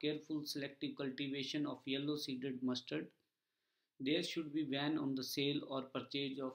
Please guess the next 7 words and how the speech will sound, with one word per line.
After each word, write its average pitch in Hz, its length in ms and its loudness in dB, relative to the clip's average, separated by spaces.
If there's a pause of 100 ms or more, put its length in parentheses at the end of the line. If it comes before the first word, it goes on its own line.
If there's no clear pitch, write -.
(140)
unpacked 143 540 0
mustard 127 440 2
oil. 110 220 -2 (480)
The 123 220 -6 (200)
next 160 320 2
one 147 220 6
is 143 240 2